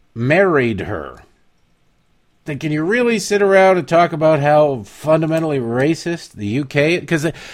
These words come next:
the same stuff that the left spews about this country, they spew about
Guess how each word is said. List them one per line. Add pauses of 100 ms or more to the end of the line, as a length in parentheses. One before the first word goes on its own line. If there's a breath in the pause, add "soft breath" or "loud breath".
(140)
the
same
stuff
that
the
left
spews
about
this
country,
they
spew
about